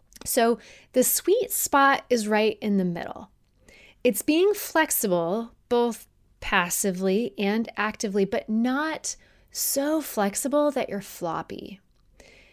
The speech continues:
In fact, it's pretty dangerous to be hypermobile. A lot of people get injured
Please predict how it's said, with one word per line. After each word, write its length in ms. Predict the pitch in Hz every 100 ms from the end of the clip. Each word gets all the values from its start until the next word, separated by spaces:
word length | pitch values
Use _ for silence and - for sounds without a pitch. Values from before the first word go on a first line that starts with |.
| _
In 80 | 226
fact, 300 | 220 247 247
it's 100 | 240
pretty 300 | - - 370 453 -
dangerous 720 | 170 170 185 254 285 302 - -
to 160 | 214
be 380 | 165 185 185 196
hypermobile. 1040 | - - 180 180 170 170 - - - - -
A 60 | 208
lot 420 | 196 202 226 285
of 100 | 294
people 360 | - 247 233
get 400 | 202 196 180 - -
injured 640 | 185 185 247 262 311 302